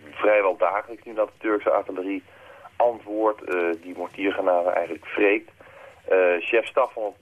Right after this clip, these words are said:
Turkse leger gebruikte gisteren ook hele grote woorden. Die zei dat bij volgende provocaties door het Syrische leger het Turkse leger nog harder zal terugslaan. En als je dan kijkt wat er in de tussentijd allemaal gebeurt, dan, eh, wordt het toch,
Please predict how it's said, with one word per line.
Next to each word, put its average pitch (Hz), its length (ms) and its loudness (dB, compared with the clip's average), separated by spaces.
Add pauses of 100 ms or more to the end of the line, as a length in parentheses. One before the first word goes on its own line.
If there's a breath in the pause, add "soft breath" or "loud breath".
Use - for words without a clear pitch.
(100)
Turkse 110 360 -2
leger 117 420 2
gebruikte 98 520 0
gisteren 98 420 -2
ook - 180 -2
hele 117 220 2
grote 98 360 0
woorden. 120 340 0
Die 113 120 -12
zei 104 260 2
dat 92 180 0 (480 loud breath)
bij 98 160 2
volgende 123 460 0
provocaties 101 840 -2
door 92 160 -4
het 92 100 -4
Syrische 95 440 -8
leger 87 440 2 (140)
het - 200 -2
Turkse 98 340 -2
leger 80 280 -2
nog 101 380 0
harder 110 320 -2
zal 107 300 -2
terugslaan. 117 640 0
En 113 100 -6
als 107 180 -2
je 110 60 -10
dan 101 220 0 (540 loud breath)
kijkt 110 260 2
wat 110 280 0
er 110 200 -4
in 104 120 -6
de 92 80 -16
tussentijd 101 520 0
allemaal 95 440 2
gebeurt, 101 420 -2
dan, 110 160 2 (240)
eh, - 160 -2 (120)
wordt 107 180 0
het 95 100 -8
toch, 113 300 0